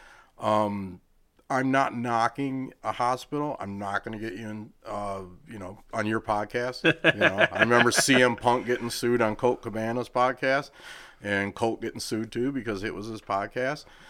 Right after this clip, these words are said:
Speaker 1: But, you know, there's a lot of times that there's money that goes to research to some facilities,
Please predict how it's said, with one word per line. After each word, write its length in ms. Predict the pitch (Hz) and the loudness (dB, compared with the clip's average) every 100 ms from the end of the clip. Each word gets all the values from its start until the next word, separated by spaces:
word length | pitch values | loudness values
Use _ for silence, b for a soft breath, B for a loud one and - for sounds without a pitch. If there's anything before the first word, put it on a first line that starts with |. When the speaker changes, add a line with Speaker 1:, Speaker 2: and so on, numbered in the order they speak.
| B B - | B B -14
Speaker 1:
But, 480 | 113 123 113 110 - | 0 2 4 2 -2
you 140 | 135 | -4
know, 200 | 123 117 | -2 -2
there's 220 | 110 135 | -2 -4
a 40 | 135 | 2
lot 200 | 139 151 | 2 2
of 60 | |
times 360 | - 143 131 131 | 0 -4 -4 -4
that 220 | 123 110 | -4 -6
there's 280 | 123 131 117 | -6 -6 -4
money 260 | 131 139 143 | -2 -2 -2
that 180 | 123 107 | -4 -2
goes 280 | 127 131 | -2 -2
to 80 | 117 | -4
research 560 | 107 131 139 131 117 - | -6 -6 -6 -8 -8 -10
to 100 | 113 | -10
some 260 | - 120 | -8 -8
facilities, 920 | 117 107 - 123 156 170 110 104 104 | -8 -12 -6 -2 0 0 -2 -4 -6